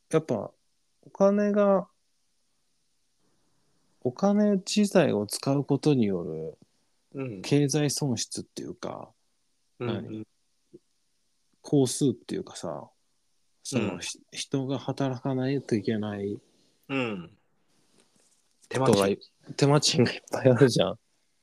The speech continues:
Speaker 2: 本当だよ。
Speaker 1: 数-、数えないといけないしさ。
Speaker 2: うん。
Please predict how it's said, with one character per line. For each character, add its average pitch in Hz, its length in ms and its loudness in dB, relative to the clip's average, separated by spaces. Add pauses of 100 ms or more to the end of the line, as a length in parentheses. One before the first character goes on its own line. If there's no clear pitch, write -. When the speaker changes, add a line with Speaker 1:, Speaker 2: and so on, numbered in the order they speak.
(280)
Speaker 2:
本 147 200 -4
当 120 180 8
だ 131 100 2
よ。 107 140 -4 (420)
Speaker 1:
数-、 123 140 8 (100)
数 - 20 10
え 123 80 8
な 107 100 6
い 95 80 2
と 113 100 -4
い 104 80 -2
け 107 100 -2
な 95 100 -4
い 101 100 -6
し - 120 -10
さ。 65 260 -6 (480)
Speaker 2:
う 110 60 -12
ん。 107 500 -12